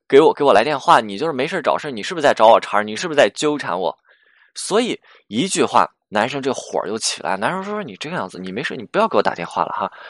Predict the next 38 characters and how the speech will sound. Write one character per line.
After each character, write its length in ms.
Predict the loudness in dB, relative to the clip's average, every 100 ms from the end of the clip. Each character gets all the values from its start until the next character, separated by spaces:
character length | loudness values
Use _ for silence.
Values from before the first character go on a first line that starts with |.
| -18 -2
我 140 | 2 4
过 160 | 6
得 80 | 4
很 180 | 2 -2
好， 200 | 2 2
我 100 | 2
过 140 | 0
得 60 | -2
特 180 | 0 0
别 100 | 0
开 160 | -2
心， 100 | -6
没 120 | -6
有 80 | -6
你， 100 | -6 -12 -20 -14
你 80 | -4
没 160 | 0 2
事 140 | 0
你 80 | -4
就 100 | -6
这 100 | -4
么 120 | -4
着 240 | -2 -2 0
吧， 200 | 0 -4 _ _ _ _ _ _
你， 160 | -10
你 140 | -6 -2
就 120 | 0
非 240 | 0 2
得 120 | 2 4
让 180 | 2
两 140 | 2 0
个 80 | -2
人 100 | -6
这 160 | -4
个 60 | -2
样 200 | -2 -2
子 120 | -8
吗？” 180 | -10